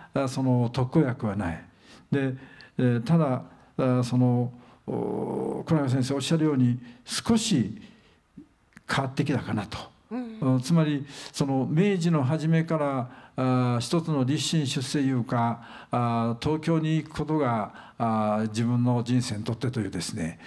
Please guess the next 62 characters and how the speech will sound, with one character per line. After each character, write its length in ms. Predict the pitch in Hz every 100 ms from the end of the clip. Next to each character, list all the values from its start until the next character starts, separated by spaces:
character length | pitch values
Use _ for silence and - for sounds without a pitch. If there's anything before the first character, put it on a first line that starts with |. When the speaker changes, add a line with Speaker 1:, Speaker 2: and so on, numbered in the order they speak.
| -
Speaker 1:
そ 280 | - - 160
う 40 | 160
い 80 |
う 300 | 160 160 147
の 160 | 143 143
か 140 | 127
ら。 260 | 107 87 110 - -
で、 340 | - 160 180 165 - -
え 340 | 156 143 139 131
ー、 40 |
第 160 | 151 147
二 100 | 123
次 20 |
世 120 | 139
界 140 | 127
大 180 | 120 127
戦 260 | 117 120 120
で 280 | 160 156 147 - -
一 180 | 131 123
回 340 | - 135 131 -
頓 300 | - 131 120
挫 120 | 117
し 80 | -
た 140 | 127
ん 60 | 104
で 100 | 104
す 120 | -
け 80 | 110
ど 120 | 107
も、 380 | 127 135 127 - - - -
や 120 | 160
は 100 | 185
り 260 | 202 147 127 - - -
発 300 | - - 165
想 140 | - 196
と 100 | 190
し 100 | 180
て 60 |
は 160 | 214 139
高 180 | 123 156
度 80 | 151
成 220 | 180 160
長 180 | 147 117
も 340 | 113 110 - -
根 100 | 190
底 200 | 180 226
で 80 | 143
は 100 | 123
同 120 | 131
じ 80 | 120
発 160 | 127
想 100 | 147
だ 80 | 135
っ 80 | 131
た 80 | 107
か 60 |
な 120 | 104 104
と。 160 | - - - - - - - 107 -
で 120 | 151
す 100 | -
か 60 | 151
ら、 180 | 135